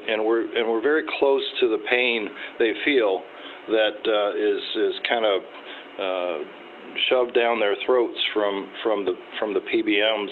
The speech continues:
uh, primarily in the form of the D I R fees and, and, and other instruments.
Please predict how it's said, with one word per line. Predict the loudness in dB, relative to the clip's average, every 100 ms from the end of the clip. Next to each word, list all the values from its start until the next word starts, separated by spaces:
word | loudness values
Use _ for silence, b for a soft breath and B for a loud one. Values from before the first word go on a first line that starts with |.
| -2
uh, | -2 -2
primarily | 0 2 2 2 2
in |
the | -2 0
form | 2 2
of | 0
the | 0
D | 2 4
I | 4
R | 2 0
fees | 0 0 -2
and, | -4 -6
and, | -4 -4 -2 -2
and | 2
other | 2 4 2
instruments. | 0 -2 -2 -4